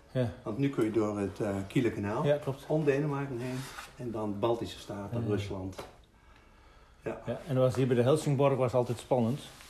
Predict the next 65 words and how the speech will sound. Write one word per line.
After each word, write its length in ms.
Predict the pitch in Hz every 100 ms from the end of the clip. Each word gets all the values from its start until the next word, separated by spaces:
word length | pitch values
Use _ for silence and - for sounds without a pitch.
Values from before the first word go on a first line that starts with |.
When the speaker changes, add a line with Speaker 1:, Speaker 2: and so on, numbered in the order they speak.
| -
Speaker 2:
Ja. 140 | - - - - - -
Speaker 1:
Want 200 | 127 120
dan, 340 | 127 127 131 127
eh, 300 | 127 127 123 110 - - 120
d-, 200 | 139 135
dan 140 | 135
moesten 260 | 139 139 123
ze 120 | 127
dan 100 | 123
een 120 | 123
tol 220 | - 156
betalen. 400 | 135 - 104 107
Speaker 2:
Ja. 180 | 165 160 - - -
Speaker 1:
Hiertussen, 400 | 120 110 123 123
want, 160 | 120 120
eh, 60 |
hier 300 | 120 131 135
heb 100 | 135
je, 100 | 127
dit 120 | 117
is 60 | 143
Denemarken 420 | 139 156 156 151
en 60 | 131
dit 140 | 127
is 120 | 113
Zweden, 320 | - 139 165 160
moesten 160 | 151 131
Speaker 2:
Ja. 20 |
Speaker 1:
ze 60 | 120
tol 100 | 165
betalen. 400 | 165 165 160 165
En 100 | 139
dan, 240 | 131 131 135
eh, 140 | 135 131 - -
als 160 | - 127
ze 60 | 131
een 120 | 127
tol 300 | 180 170 -
niet 180 | 147 180
betaalden, 340 | 151 156 180 190
dan 100 | 160
werd 140 | 156
er 60 | 135
een 80 |
schot 300 | 131 - 185
voor 140 | - 139
de 60 |
boeg 180 | 131 180
gegeven. 460 | 143 123 107 101 160 - - - - -
Dan, 300 | 123 123 127
ehm, 280 | 127 131 131 117 117 - - - -
ja, 180 | 120 110
werd 160 | 110 107
het, 180 | 101
eh, 320 | 120 113 113 110
dat 120 | 107
heet 160 | 123
ook 60 | 120
wel 100 | 120
schietgeld, 580 | 113 - 175 - 117 135
moesten 220 | 135 127
ze 60 | 117
dus 100 | 117
schietgeld 440 | - 233 - 135
betalen 440 | 123 117 110 147